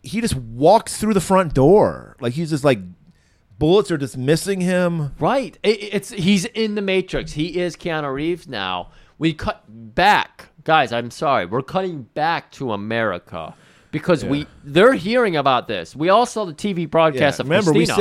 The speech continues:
Speaker 1: said our hands are tied. We can't get involved militarily, but we can get involved financially.
Speaker 2: Right.
Speaker 1: So,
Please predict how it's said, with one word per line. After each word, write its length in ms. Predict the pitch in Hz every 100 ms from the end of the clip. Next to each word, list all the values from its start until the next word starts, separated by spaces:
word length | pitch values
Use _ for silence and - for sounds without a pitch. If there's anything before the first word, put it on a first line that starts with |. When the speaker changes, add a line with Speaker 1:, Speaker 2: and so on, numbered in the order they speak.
| 202
Speaker 1:
said 80 |
our 80 | 175
hands 260 | 143 156 135
are 60 | 120
tied. 280 | 151 127
We 80 | 110
can't 280 | - 170 180
get 120 | 170
involved 360 | 139 113 127 113
militarily, 720 | 110 98 - 147 139 101 90
but 240 | - 107
we 120 | 110 110
can 180 | 117
get 120 | 104 95
involved 400 | 95 92 90 -
financially. 960 | 90 85 85 87 95 90 - 62 57
Speaker 2:
Right. 220 | 98 87 - _ _ _ _
Speaker 1:
So, 360 | - 156 143